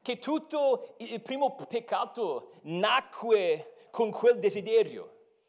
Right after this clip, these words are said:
C'era la tentazione, cioè l'oggetto, l'albero, il frutto dell'albero, e poi lei, cioè Eva, ha visto che era desiderabile,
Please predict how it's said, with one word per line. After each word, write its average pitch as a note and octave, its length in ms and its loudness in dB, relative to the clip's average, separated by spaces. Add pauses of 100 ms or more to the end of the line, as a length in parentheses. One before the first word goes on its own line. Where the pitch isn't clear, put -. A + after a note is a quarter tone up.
(220)
C'era C#4 380 6
la A#3 120 4
tentazione, F#3+ 920 -4
cioè G3+ 160 0
l'oggetto, F3+ 1080 -2 (1300)
l'albero, C3+ 880 0 (640)
il B2+ 60 -18
frutto G3+ 440 -8
dell'albero, A2+ 800 -6 (960)
e A3 120 4
poi A#3+ 360 4
lei, A3 680 -2 (680)
cioè G3+ 280 2
Eva, G3 380 4
ha F3+ 80 6
visto E3 1000 -4 (260)
che G#3+ 160 4
era A3 180 0
desiderabile, G3 1200 -2